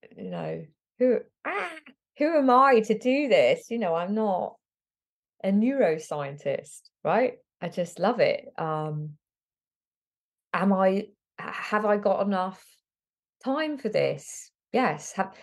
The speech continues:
it's, there's so many, you know, can I cope with people saying this stuff's a load of rubbish, which of course <laughs> they will, you know, people will do that for anything.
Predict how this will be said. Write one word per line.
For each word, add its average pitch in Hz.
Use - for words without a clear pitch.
it's, 214
there's 214
so 269
many, 254
you 208
know, 160
can 233
I 233
cope 240
with 214
people 214
saying 196
this 190
stuff's -
a 190
load 180
of 185
rubbish, 196
which -
of -
course -
<laughs> -
they 208
will, 185
you -
know, 175
people 160
will 160
do 165
that 151
for 196
anything. 202